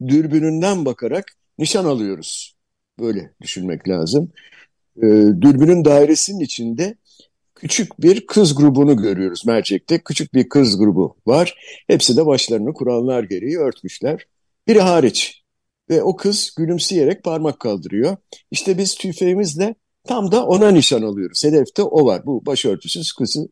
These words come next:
küçük kız var. E, Pierre Kroll, İran geç-, gerçeğini, e, bu şekilde, e, bir kez daha gözler önüne, e, sermiş oldu. Bu arada, e, cumartesi günü,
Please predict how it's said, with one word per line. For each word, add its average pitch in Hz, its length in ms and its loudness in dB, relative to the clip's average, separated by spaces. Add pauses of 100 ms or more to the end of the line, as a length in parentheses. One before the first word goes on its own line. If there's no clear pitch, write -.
küçük 160 340 -4
kız 135 220 2
var. 80 240 -4 (680)
E, 120 340 4
Pierre 156 260 4
Kroll, 170 420 2
İran 143 420 2
geç-, 113 300 0
gerçeğini, 107 640 -2
e, 117 540 -8
bu 143 80 -4
şekilde, 95 500 -2 (560)
e, 110 240 -2
bir 135 100 2
kez 95 300 0
daha 117 260 -2 (200)
gözler 110 480 0
önüne, 95 320 -4
e, 101 720 -4
sermiş 98 480 -2
oldu. 90 320 -2 (1040)
Bu 123 80 2
arada, 117 320 0 (420)
e, 110 200 -2
cumartesi 123 580 -2
günü, 98 220 -4